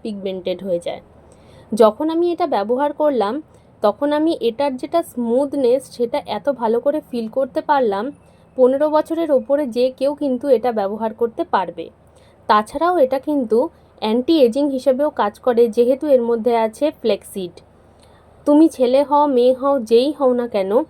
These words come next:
এই ফেস প্যাকটা কিন্তু প্রত্যেকের জন্য। এর মধ্যে কোনো খারাপ জিনিস, আর্টিফিশিয়াল, কেমিক্যাল জিনিস কিন্তু নেই। যা আছে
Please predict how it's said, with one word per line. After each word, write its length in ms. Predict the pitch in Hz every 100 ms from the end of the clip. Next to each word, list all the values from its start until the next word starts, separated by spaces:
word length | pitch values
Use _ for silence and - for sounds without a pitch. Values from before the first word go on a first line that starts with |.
| _ _ -
এই 180 | 233 294
ফেস 260 | - 254 254
প্যাকটা 300 | 277 269 -
কিন্তু 360 | 302 254 226 277 381 -
প্রত্যেকের 540 | 247 240 240 233 208
জন্য। 280 | 185 185 180 170 175 _ _ _ -
এর 160 | 240 285
মধ্যে 280 | 285 262 269
কোনো 280 | 247 233 262 311 _ _ _ -
খারাপ 300 | 233 214 233
জিনিস, 320 | 226 247 240 247 -
আর্টিফিশিয়াল, 680 | 208 240 240 240 - 240 247
কেমিক্যাল 500 | 247 233 247 254 254
জিনিস 300 | 220 220 233
কিন্তু 300 | - 214 214 320
নেই। 280 | 262 190 180 196 _ _ _ -
যা 200 | 214 254 302
আছে 220 | 302 294